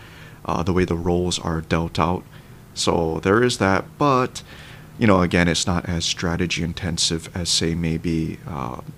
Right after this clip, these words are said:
I would say, like, Forbidden Island, where, I mean, really, really the strategy, I feel like, has a larger role than the luck part of it.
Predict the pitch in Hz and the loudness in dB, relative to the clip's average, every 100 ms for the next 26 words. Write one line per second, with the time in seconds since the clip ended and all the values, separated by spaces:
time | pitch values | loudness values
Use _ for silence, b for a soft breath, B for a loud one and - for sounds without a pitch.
0 | - - - 82 - 80 82 - 87 80 | -20 -12 -6 -4 0 0 -2 0 0 2
1 | 82 80 - 82 78 76 80 - B B | 2 0 0 0 0 0 -4 -8 B B
2 | B B - 92 85 82 80 73 - B | B B -4 0 2 0 -2 -4 -10 B
3 | B B B 90 87 82 85 92 98 87 | B B B 2 2 0 0 4 6 6
4 | 82 85 87 82 95 - - 82 85 87 | 4 2 2 0 -2 -4 0 0 0 0
5 | - 82 78 - 85 82 - 78 82 85 | 0 -2 -4 -2 -2 -2 -4 -2 -2 -2
6 | 80 85 87 80 90 - 95 90 82 80 | 0 0 0 -4 -6 -8 0 2 2 -2
7 | - - - - 82 82 80 80 76 - | -8 -18 -12 -2 -2 0 -2 -2 -2 -4
8 | - - 58 - - 58 | -6 -4 -4 -4 -6 -6